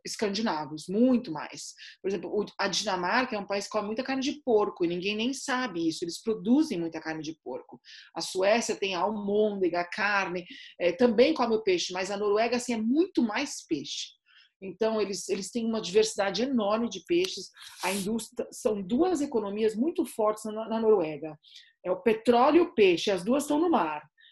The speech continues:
Então, essas economias não podem se chocar. Uma não pode destruir a outra. Fala assim, "Ah, não, só vamos extrair petróleo porque dá mais dinheiro." Não, não, não. Peraí, a economia do, a, a indústria da pesca é muito importante.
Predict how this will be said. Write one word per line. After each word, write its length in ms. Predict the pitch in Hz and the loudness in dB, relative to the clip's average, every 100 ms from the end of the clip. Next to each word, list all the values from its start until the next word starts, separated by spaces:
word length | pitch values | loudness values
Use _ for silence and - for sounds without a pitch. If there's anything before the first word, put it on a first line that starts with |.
| _ | _
Então, 220 | 190 220 | -2 0
essas 200 | 226 226 | 0 0
economias 560 | 240 240 226 220 247 240 | 2 2 2 4 4 4
não 160 | 285 | 0
podem 280 | 320 247 254 | 2 2 2
se 220 | 247 - | -2 -4
chocar. 580 | - - 311 - 190 170 | -8 -4 -6 -2 -2 0
Uma 180 | 233 302 | 0 0
não 120 | 277 | 0
pode 240 | 247 240 240 | 0 0 0
destruir 400 | 240 - 247 247 | -2 -2 -2 0
a 80 | 269 | 2
outra. 180 | 196 | 2
Fala 100 | 180 | 0
assim, 140 | 185 220 | -4 -4
"Ah, 80 | 190 | -4
não, 120 | 190 | -4
só 180 | 202 175 | -6 -2
vamos 300 | 214 254 247 | 0 0 -2
extrair 320 | - 220 233 | -2 -2 -2
petróleo 640 | 220 220 185 185 208 247 - - _ | -4 -2 2 2 2 -2 -4 -20 _
porque 200 | 214 220 | -2 2
dá 100 | 214 | 2
mais 240 | 214 233 | 2 0
dinheiro." 400 | 202 233 208 175 175 | 0 0 0 0 -2
Não, 140 | 214 | -4
não, 100 | 262 | -4
não. 200 | 202 175 - | -4 -6 -6
Peraí, 300 | 202 196 190 | -4 0 2
a 60 | 180 | 0
economia 420 | 180 185 190 202 | 0 -6 -4 -4
do, 140 | 185 185 - _ | -4 -6 -14 _
a, 100 | 185 - - - | -12 -12 -16 -6
a 40 | 190 | -2
indústria 320 | 214 233 196 | 0 2 0
da 80 | - | 0
pesca 360 | - 214 - - | 0 0 0 -4
é 80 | 233 | 0
muito 560 | 240 262 269 262 247 220 | 2 4 6 4 2 -2
importante. 720 | 202 196 - 160 151 151 - | -6 -6 -4 -6 -6 -10 -12